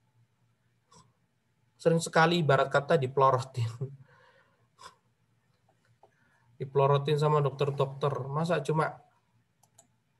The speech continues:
periksa atau konsultasi tentang apapun itu aja disuruh bayar? Luar biasa. Hinanya mereka. Padahal kalau dipikir-pikir lebih mulia para ulama. Ulama aja nggak pernah meminta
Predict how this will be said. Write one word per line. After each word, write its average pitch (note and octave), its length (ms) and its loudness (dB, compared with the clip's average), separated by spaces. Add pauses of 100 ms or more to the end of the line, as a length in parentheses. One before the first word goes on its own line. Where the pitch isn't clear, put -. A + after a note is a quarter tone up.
(1600)
periksa D3+ 640 4
atau - 80 0
konsultasi C#3+ 800 0
tentang C#3+ 320 0
apapun D3 640 2
itu C#3+ 160 2
aja C#3+ 160 0
disuruh C3+ 240 0
bayar? A#2+ 480 2 (400)
Luar A#2+ 240 2
biasa. A#2 640 -4 (1120)
Hinanya C#3 480 2
mereka. A#2 480 -4 (1120)
Padahal C#3 240 4
kalau D#3 160 6
dipikir-pikir C#3 560 0
lebih C#3 240 2
mulia C3+ 320 2
para B2+ 240 2
ulama. A#2+ 400 0
Ulama F3 320 2
aja F3 180 2
nggak E3+ 220 0
pernah D3 260 0
meminta C3+ 460 -2